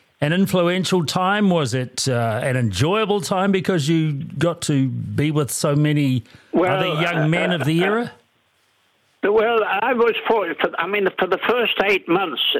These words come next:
Speaker 2: in, in, uh, France, that was called the Phony War, and, and we had a, the exchange rate was incredible. We had three hundred francs to the pound. So, uh,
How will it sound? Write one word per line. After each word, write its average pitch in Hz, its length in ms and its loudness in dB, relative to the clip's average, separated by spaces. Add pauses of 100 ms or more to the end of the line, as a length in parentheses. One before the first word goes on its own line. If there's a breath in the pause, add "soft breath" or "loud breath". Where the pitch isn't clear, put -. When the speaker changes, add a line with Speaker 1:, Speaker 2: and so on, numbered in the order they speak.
(380 loud breath)
Speaker 2:
in, 160 360 0
in, 139 460 0
uh, 135 300 0 (260)
France, 190 500 -2 (680 loud breath)
that 190 280 0 (100)
was 170 180 0 (100)
called 175 320 0
the 143 60 0 (120)
Phony 226 360 2
War, 95 400 2 (440 loud breath)
and, 170 280 -2
and 156 360 -2
we 170 180 0
had 170 240 0
a, 170 60 -2 (440 loud breath)
the 170 140 2
exchange 214 680 0
rate 135 300 2
was 147 160 2
incredible. 151 800 0
We 143 100 2
had 147 280 -2 (120)
three 220 160 2
hundred 180 320 0 (180)
francs 180 260 -4 (120)
to 160 60 -6
the 147 120 0
pound. 135 640 -4 (680 loud breath)
So, 160 340 2 (440 loud breath)
uh, 156 640 -2